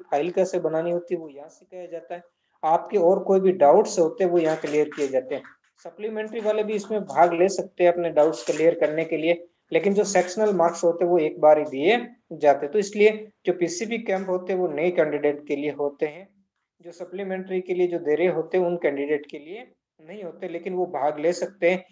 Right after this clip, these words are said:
क्योंकि ये होता ही है कि बच्चों की जो समस्या है उनको दूर करें। ये पन्द्रह दिन का होता है और इस बार लगभग आपके फरवरी के अंदर होगा, mid फरवरी, दूसरे सप्ताह के आसपास फरवरी के अंदर आयोजित होने की संभावना। कई सारे बच्चे इससे related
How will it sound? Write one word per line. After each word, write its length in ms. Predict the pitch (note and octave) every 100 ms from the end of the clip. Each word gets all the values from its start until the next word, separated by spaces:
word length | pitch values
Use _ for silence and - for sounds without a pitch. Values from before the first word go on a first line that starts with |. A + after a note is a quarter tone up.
| _ _
क्योंकि 220 | G3+ G3+
ये 100 | A3+ A3
होता 340 | G3 E3+ F#3+
ही 140 | A#3
है 100 | A3
कि 100 | A3 G#3+
बच्चों 400 | E3 D#3+ G3+ F#3+
की 140 | G#3+
जो 120 | F#3+
समस्या 460 | F#3+ F3 D#3+ - G3+
है 100 | G3
उनको 240 | F3 E3+ F3+
दूर 260 | D#3+ G3 F3+
करें। 220 | C#3+ B2 - _ _ _ _ _ _
ये 140 | F#3 E3+
पन्द्रह 320 | E3+ D#3+ F#3
दिन 200 | F3+ F#3+
का 80 | G3+
होता 280 | F3+ F#3 F#3+
है 200 | G#3 - - _ _ _ -
और 140 | D#3+
इस 180 | G#3+ G#3
बार 240 | G3+ G#3 F#3+
लगभग 500 | D#3 E3 E3+ G3 F#3
आपके 240 | E3+ G3
फरवरी 420 | F#3+ - F3 G3 A#3
के 100 | G#3+
अंदर 260 | G3 F#3+
होगा, 300 | F3 D#3+ C#3
mid 300 | B2+ D3+ G3
फरवरी, 440 | F#3+ E3 D#3 D3 B2+ - _
दूसरे 360 | E3+ G3 - G#3
सप्ताह 340 | G#3 F#3+ F#3
के 120 | F3+ F3+
आसपास 440 | E3+ - E3 D#3+
फरवरी 300 | D#3+ D3+ D3+
के 120 | D#3+ E3
अंदर 200 | D3+ D3+
आयोजित 340 | C#3+ C#3+ D3+ D3+
होने 220 | C#3 C#3+
की 320 | - A#3 A#3+ _ _ _ _
संभावना। 560 | - F3+ D3 C#3 C#3
कई 180 | C3+ E3+
सारे 240 | E3+ F3+ E3+
बच्चे 300 | D3+ - E3
इससे 280 | D3+ - E3
related 440 | C3+ C#3+ D3 D#3